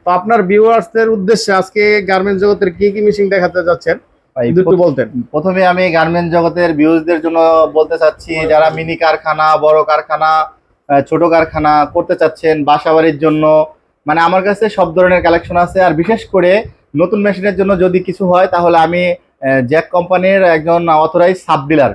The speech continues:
Speaker 2: ঠিক আছে? আপনি জ্যাকের নতুন বিষয় শুরু কর-, করতে চাচ্ছি আপনাদের সাথে আমি।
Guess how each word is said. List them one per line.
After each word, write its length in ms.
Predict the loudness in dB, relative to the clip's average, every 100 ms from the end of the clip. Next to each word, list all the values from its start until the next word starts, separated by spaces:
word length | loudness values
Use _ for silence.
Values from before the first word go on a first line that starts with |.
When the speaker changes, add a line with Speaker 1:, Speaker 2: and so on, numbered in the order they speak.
| -2
Speaker 2:
ঠিক 120 | -2
আছে? 260 | -2 -2 -6 _ _ -8
আপনি 340 | -6 -2 -2
জ্যাকের 460 | 0 0 0 -2 0
নতুন 280 | 0 2 0
বিষয় 360 | 0 0 0
শুরু 320 | -2 -4 0 2
কর-, 260 | 0 -4 _ -4
করতে 220 | -2 -2
চাচ্ছি 280 | -4 -2 -2
আপনাদের 280 | -2 -4
সাথে 200 | -4 -2
আমি। 220 | 0 0